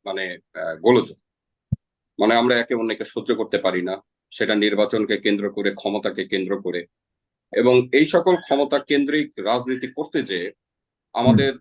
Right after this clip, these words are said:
Speaker 1: যে সকল ছাত্র সংগঠনগুলো রয়েছে বিভিন্ন রাজনৈতিক দলে, তাদেরকেও
Speaker 2: হুম।
Speaker 1: আমরা ছাত্রদের রাজনীতি থেকে বের করে নিয়ে এসে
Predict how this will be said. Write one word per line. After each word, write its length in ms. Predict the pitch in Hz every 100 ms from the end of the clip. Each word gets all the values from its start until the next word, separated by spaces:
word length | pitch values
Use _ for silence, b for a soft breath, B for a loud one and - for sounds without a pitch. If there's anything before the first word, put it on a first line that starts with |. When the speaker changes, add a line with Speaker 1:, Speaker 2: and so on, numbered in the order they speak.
| -
Speaker 1:
যে 120 | 117
সকল 220 | 131 131
ছাত্র 360 | 127 - 117 120
সংগঠনগুলো 720 | - 120 127 135 139 127 113
রয়েছে 420 | 95 101 101 101
বিভিন্ন 340 | 95 98 101 92
রাজনৈতিক 500 | 95 101 113 110 -
দলে, 280 | 85 92 120 _ _ _ _ _ -
তাদেরকেও 460 | 127 180 220 226
Speaker 2:
হুম। 100 | 196
Speaker 1:
আমরা 340 | 135 104 92 - _ _ _ _ _
ছাত্রদের 600 | - 147 - 196 196 196
রাজনীতি 460 | 143 156 170 170 165
থেকে 220 | 165 156
বের 300 | - 131 -
করে 200 | 170 156
নিয়ে 220 | 127 127
এসে 300 | - -